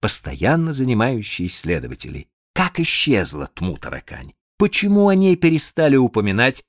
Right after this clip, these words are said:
древнерусские летописи? Погибло ли всё Тмутараканское княжество?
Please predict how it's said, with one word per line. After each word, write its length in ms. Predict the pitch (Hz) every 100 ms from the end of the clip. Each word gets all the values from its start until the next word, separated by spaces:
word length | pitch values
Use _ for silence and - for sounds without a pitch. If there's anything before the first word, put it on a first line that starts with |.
| _
древнерусские 840 | 101 107 101 90 78 - - 73
летописи? 760 | 69 78 82 - - - - - _ _ _ _
Погибло 680 | - 139 110 98 135 147 131
ли 160 | 135 127
всё 480 | - - 82 113 127
Тмутараканское 880 | 110 127 113 117 98 107 101 107 104
княжество? 840 | - 76 110 98 104 - - 107